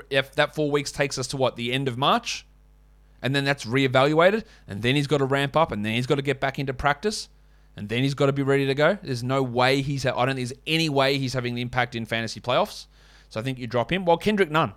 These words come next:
What's, what's the biggest mystery? Like, someone asked me this question the other day. I don't remember the names they threw out, but let's just say it was like, "Who plays first this season, Isaac, Warren, or Nunn?" And I think the answer is actually Nunn, but spelled N O N E. But it might be Kendrick Nunn as well.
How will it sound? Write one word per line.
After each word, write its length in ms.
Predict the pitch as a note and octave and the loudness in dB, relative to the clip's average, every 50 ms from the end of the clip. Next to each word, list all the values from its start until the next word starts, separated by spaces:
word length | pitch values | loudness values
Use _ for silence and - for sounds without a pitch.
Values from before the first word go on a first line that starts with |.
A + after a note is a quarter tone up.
| - - - - _ _ _ _ _ _ - | -16 -20 -20 -20 _ _ _ _ _ _ 0
What's, 440 | D3 F#3 - - - - - D3 - | 2 2 2 2 -2 -2 -2 -4 -8
what's 360 | - C3+ D#3 D#3+ F#3+ A3 G#3+ | -12 -10 -2 2 2 2 2
the 80 | - G#3+ | 2 0
biggest 260 | F3 F#3 E3 D3+ B2 | 0 2 0 0 -2
mystery? 400 | A#2+ B2+ D3 - - - G#2+ G2+ F#2 | -2 -2 -4 -4 -4 -4 -6 -6 -6
Like, 160 | - A#2 A#2+ - | -8 -8 -6 0
someone 240 | - G3 G#3+ F#3+ | 0 2 4 4
asked 220 | D#3+ D#3 D3+ - D3+ | 2 2 2 0 -2
me 40 | C#3 | -6
this 140 | C3 B2 | -6 -6
question 340 | - - C3 B2+ A#2+ - B2+ | -2 0 0 0 0 0 0
the 60 | A#2+ | 2
other 140 | A#2 A2+ A2 | 2 2 2
day. 320 | G#2 A2 A2 G#2 G2+ A2 - - - - _ _ - | 2 2 0 0 0 -4 -8 -14 -20 -20 _ _ -4
I 60 | A#2 | 0
don't 100 | C3+ C#3+ | 0 0
remember 220 | C#3 C3+ B2+ B2 A#2 | 0 0 -2 -2 -2
the 60 | A2 | -2
names 280 | G#2+ G#2+ A2 A2+ A2+ | -2 -2 -4 -4 -2
they 100 | - A2+ | -4 -4
threw 200 | G#2+ - G#2+ G2 | -4 -4 -4 -6
out, 80 | G2+ G#2 | -4 -4
but 80 | A#2 C3 | -2 -2
let's 140 | C3 C3 | -2 -2
just 140 | - A2+ - | -2 -4 -4
say 140 | - A#2 G#2 | -2 -2 -2
it 20 | |
was 140 | G#2 G#2 G#2 | -2 -4 -4
like, 140 | A2 G#2+ - | -6 -6 -2
"Who 120 | - D3+ | 0 0
plays 340 | D#3+ - - D3+ D3 C3+ A#2+ | 0 0 0 0 0 0 0
first 300 | - - B2 B2+ B2 - | -2 -2 -2 -2 -2 -2
this 140 | C3 A2+ - | -6 -6 -6
season, 240 | - G2+ G2 G2+ - - | -6 -8 -8 -8 -8 -2
Isaac, 460 | A2+ B2+ C#3 D3 C3+ D#3 D3+ - - | 2 4 4 4 4 2 0 0 -2
Warren, 460 | A2 G#2+ A2+ B2 C3 C3+ C3+ C#3+ D3 | -6 -2 2 2 4 4 2 0 -4
or 120 | - A2 A2 | -6 -6 -6
Nunn?" 320 | G#2+ G#2+ A2+ A2+ G#2 F2 - _ _ _ _ _ _ _ _ _ _ _ _ _ _ _ _ _ _ - | -4 -4 -4 -4 -6 -8 -12 _ _ _ _ _ _ _ _ _ _ _ _ _ _ _ _ _ _ 2
And 420 | C3 C3 C3 C3 C3 C3 C3 C3 - - _ _ _ - - | 4 4 4 4 2 0 -2 -4 -6 -12 _ _ _ -8 2
I 100 | - C3+ | 2 2
think 180 | - - G#3 B2 | 2 2 0 2
the 120 | B2+ B2 | 2 2
answer 280 | C3 C#3+ C#3 - C3 A#2+ | 2 2 2 0 0 0
is 100 | A2+ B2 | 0 0
actually 280 | B2 B2 - - A2 | -2 -2 -2 -4 -2
Nunn, 360 | G#2+ A#2 B2 C3 A#2+ G#2+ A2 | -2 0 0 -2 -2 -4 -6
but 120 | G#2+ A#2 - | -8 -8 -10
spelled 280 | - - A#2 A2 A2+ - _ | -6 -2 -2 -2 -2 -4 _
N 200 | - C3 B2 B2+ | -4 -4 -4 -2
O 180 | A#2 A#2 G#2+ A2 - | -2 -4 -4 -4 -4
N 180 | A2 A2 G#2 A2 | -6 -8 -4 -2
E. 300 | B2 A#2+ G2+ G#2 A#2+ _ _ _ _ _ _ _ _ _ _ _ - | -4 -4 -4 -6 -12 _ _ _ _ _ _ _ _ _ _ _ -6
But 100 | - C3+ | -6 -6
it 60 | B2+ | -4
might 340 | B2 A#2 A#2+ C3 D3+ E3 - | -4 -2 2 2 2 2 0
be 100 | D#3 D3 | -4 -4
Kendrick 460 | B2 - - - C#3 D3 D3+ E3 - | -4 -4 -4 -2 -2 0 0 -2 -2
Nunn 180 | D3+ D3 D3+ D#3 | -2 -2 -2 0
as 140 | D#3 D3 C#3+ | -2 0 2
well. 280 | D#3+ F#3+ A#3 B3+ - | 2 2 2 0 -8